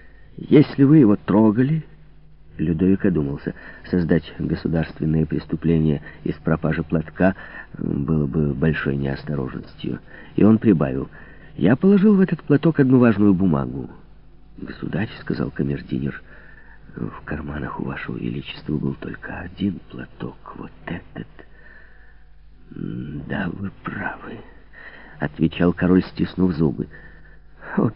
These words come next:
бедность, как я тебе завидую! Счастлив, кто сам вынимает из кармана носовые платки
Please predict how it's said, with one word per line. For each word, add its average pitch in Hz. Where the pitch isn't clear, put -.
бедность, -
как -
я 62
тебе 69
завидую! -
Счастлив, -
кто 87
сам 117
вынимает 98
из 101
кармана 101
носовые 98
платки 147